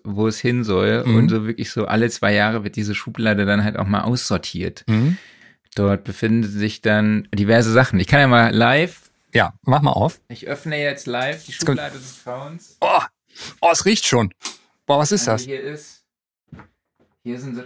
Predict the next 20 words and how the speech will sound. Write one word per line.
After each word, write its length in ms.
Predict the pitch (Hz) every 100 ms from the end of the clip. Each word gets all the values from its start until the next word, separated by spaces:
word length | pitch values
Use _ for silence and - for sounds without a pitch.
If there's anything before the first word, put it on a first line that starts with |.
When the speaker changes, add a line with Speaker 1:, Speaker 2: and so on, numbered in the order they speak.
| 113
Speaker 1:
eine, 600 | 120 120 117 113 113 -
ein 80 | 117
Schraubendreher. 880 | - 120 139 147 147 156 175 180 - -
Speaker 2:
Ja, 260 | 131 131 143
muss 220 | 165 -
ein 40 |
bisschen 200 | 170 214
in 120 | 170 139
die 120 | 180
Richtung 280 | 175 - 131
hier, 160 | 117
äh, 640 | 120 110 123 120 113 - 120
reden, 260 | 131 160
sonst 180 | 143 127
Speaker 1:
Ein 120 | 120
Sch- 60 | 107
Speaker 2:
kickt 180 | 165 -
dein 120 | 135
Gate 220 | 123 123
rein. 240 | 98 95